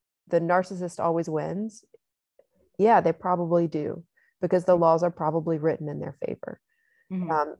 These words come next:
Speaker 1: and also that's, I mean, the courts are very used to seeing this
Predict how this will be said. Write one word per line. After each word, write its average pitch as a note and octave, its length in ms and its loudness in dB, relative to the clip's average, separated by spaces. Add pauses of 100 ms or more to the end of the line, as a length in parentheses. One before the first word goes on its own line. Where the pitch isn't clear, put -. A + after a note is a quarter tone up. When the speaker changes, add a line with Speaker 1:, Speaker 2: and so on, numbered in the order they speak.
(100)
Speaker 1:
and E3 240 2 (340)
also G#3+ 520 0
that's, G3 400 0
I G#3 60 2
mean, F#3+ 200 0
the F3+ 80 0
courts G3 380 -6
are F#3+ 100 -4
very E3+ 400 2
used D#3+ 460 -8
to G3 120 0
seeing F#3+ 420 -2
this B3 360 2